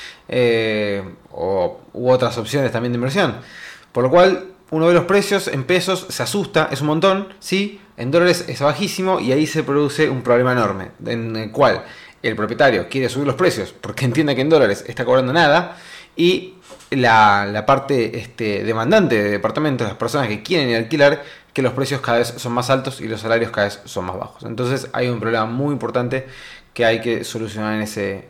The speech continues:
en ese sentido. La inflación no está teniendo ningún tipo de freno, evidentemente, eh,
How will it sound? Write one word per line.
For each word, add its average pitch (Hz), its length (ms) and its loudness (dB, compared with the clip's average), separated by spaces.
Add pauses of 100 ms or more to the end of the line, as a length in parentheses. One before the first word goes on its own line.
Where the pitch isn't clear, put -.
(140)
en 113 160 -8
ese 104 120 -10
sentido. 95 520 -8 (440)
La 147 140 0
inflación 170 640 0
no 147 80 0
está 143 180 0
teniendo 147 600 4
ningún 139 260 -4
tipo 131 220 -2
de 127 80 4
freno, 180 500 2
evidentemente, 139 920 -2
eh, 110 580 -2